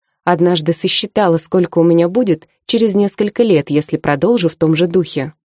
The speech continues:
Выяснилось, что я не скоплю ни на дом, ни на пенсию, ни на образование детям.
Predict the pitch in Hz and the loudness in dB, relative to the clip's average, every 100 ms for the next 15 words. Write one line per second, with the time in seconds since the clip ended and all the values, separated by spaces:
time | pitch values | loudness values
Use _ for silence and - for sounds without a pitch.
0 | _ _ _ _ _ - 214 254 240 - | _ _ _ _ _ -4 0 2 2 2
1 | 185 170 - - 190 220 208 - 196 170 | 2 2 0 -2 0 2 0 -2 -4 -2
2 | 202 233 180 160 147 139 226 220 151 143 | 0 2 4 2 2 0 2 2 2 0
3 | 147 196 233 - 208 202 262 254 247 254 | 0 0 0 -2 -2 2 2 2 2 0
4 | 240 196 180 196 226 202 190 - 139 | 0 0 2 2 0 0 0 -2 -6